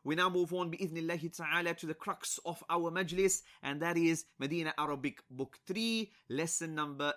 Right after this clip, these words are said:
twenty-six. We've already read through the passage in our previous majlis. We went through the conversation between the teacher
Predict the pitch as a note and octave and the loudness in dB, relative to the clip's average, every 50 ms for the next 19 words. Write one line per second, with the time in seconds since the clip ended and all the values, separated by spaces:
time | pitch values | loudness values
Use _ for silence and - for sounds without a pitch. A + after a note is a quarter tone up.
0 | - _ - - - F#3 F3 E3+ E3 - - - D#3+ - - - C4+ B3 - - | -4 _ -14 -6 -6 -4 -4 -4 -8 -10 -8 -8 -4 -2 -2 -2 -2 -4 -4 -6
1 | - - B3 C4 A#3 - C#4+ C#4+ C4+ B3+ A3 A3+ G#3 G3+ A3+ B3+ B3+ A3 - B3 | -6 -4 -6 -2 0 2 2 2 2 0 0 0 4 4 4 4 4 0 -6 -4
2 | A3 A#3+ A3+ G3 F3 F#3+ - - - A3 A#3 - - A3+ A3 G3+ D#3+ - - F3+ | -2 -2 0 0 -2 -4 -6 -6 -6 -4 -4 -4 -4 -2 -2 -2 -4 -4 -8 -8
3 | F3+ F3 E3+ D#3+ - - G3+ G3 E3 D#3+ D#3 - - F3+ G3 F#3+ E3 F#3 G3 G3+ | -6 -4 -4 -4 -6 -6 -8 -4 -2 -2 -4 -2 -2 -4 -4 -2 0 2 2 2
4 | G3 - - - - - - - - C#3 D3 G3+ G#3 G3+ - F3+ G3+ F#3+ E3 F3 | 2 0 -8 -12 -20 -20 -12 -2 0 2 2 2 0 -2 -4 0 0 0 0 -2
5 | - - F#3 F3+ E3+ E3 D#3+ E3 F#3+ G3 F3+ - - F#3+ F3+ E3 E3+ E3 - G3 | -6 -6 -8 -6 -4 -4 0 0 0 0 0 -4 -6 -8 -8 -8 -10 -10 -10 -8
6 | F#3+ F3+ D#3+ D3+ D3+ - - F#3+ F3 - - F#3+ F3+ F3+ - | -8 -6 -6 -8 -8 -6 -8 -8 -8 -8 -8 -6 -6 -6 -6